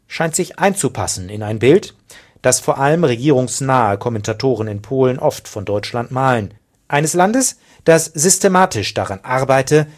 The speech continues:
seine Verantwortung für den Holocaust abzuschütteln und anderen, vor allem auch den Polen, zumindest teilweise zu übertragen. Nach dieser Lesart war auch die irreführende Begrifflichkeit polnisches Todeslager,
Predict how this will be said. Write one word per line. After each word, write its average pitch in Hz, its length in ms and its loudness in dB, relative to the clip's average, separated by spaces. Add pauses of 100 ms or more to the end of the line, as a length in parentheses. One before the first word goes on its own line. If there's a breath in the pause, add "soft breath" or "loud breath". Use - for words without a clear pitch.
(140 loud breath)
seine 117 240 -4
Verantwortung 190 720 0
für - 120 -10
den 104 200 -6
Holocaust 139 640 2
abzuschütteln 175 960 -6 (180 loud breath)
und - 140 -2
anderen, 123 520 2
vor 185 180 2
allem 208 180 6
auch 143 100 4
den 101 240 -6
Polen, 123 480 0 (180 soft breath)
zumindest 107 480 -8
teilweise 101 600 -2
zu 120 160 -10
übertragen. 123 680 -2 (400 soft breath)
Nach 101 100 -10
dieser 127 280 2
Lesart 175 480 2
war 131 120 2
auch 143 140 0
die - 160 -14
irreführende 135 540 -2
Begrifflichkeit 139 800 -2
polnisches 135 580 0
Todeslager, 110 760 0